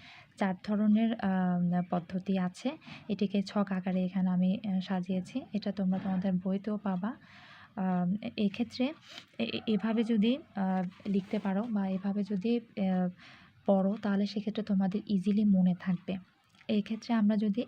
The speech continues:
এক্স ওয়াই অক্ষ চিন্তা করে থাকি, এখানে এটা, এটা যদি আমরা এক্স অক্ষ চিন্তা করি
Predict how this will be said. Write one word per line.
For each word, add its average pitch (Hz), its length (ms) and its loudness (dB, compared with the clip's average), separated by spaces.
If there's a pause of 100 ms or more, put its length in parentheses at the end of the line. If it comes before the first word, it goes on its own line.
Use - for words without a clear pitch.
এক্স 202 340 -2
ওয়াই 220 300 -2
অক্ষ 190 320 -4
চিন্তা 196 400 2
করে 185 180 -2
থাকি, 190 380 -6 (540)
এখানে 208 320 2
এটা, 208 300 -2
এটা 196 280 2
যদি 196 280 2
আমরা 190 340 2
এক্স 202 280 -2
অক্ষ 196 200 -4
চিন্তা 190 360 0
করি 190 260 -2